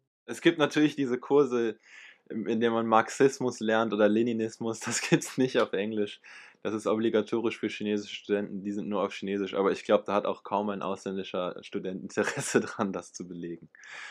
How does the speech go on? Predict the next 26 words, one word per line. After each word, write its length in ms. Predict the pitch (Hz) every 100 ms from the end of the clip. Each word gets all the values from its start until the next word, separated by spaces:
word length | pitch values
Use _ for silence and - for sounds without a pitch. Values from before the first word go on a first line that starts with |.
| -
Aber 260 | - 104 110
sonst, 480 | 110 120 139 - -
die 260 | - - 104
meisten 380 | 104 127 - 127
Kurse 260 | 127 117
sind 120 | 120
natürlich 420 | 117 110 127 135 95
auf 120 | 95
Chinesisch. 560 | 104 101 117 92 85
Also 420 | - 87 87 90 - - - - _ -
ich 120 | -
hab 80 | 110
mich 140 | 104
auch 160 | 101 101
reingesetzt 480 | 104 107 107 104 -
in 120 | 101
einen 140 | 95
Kurs 220 | 95 101 -
für 100 | 98
die 60 |
Programmiersprache 640 | 98 98 98 104 - 95
Python, 400 | 95 - 110 -
der 140 | 107 98
auf 100 | -
Chinesisch 420 | 101 101 98 -
ist. 300 | 95 95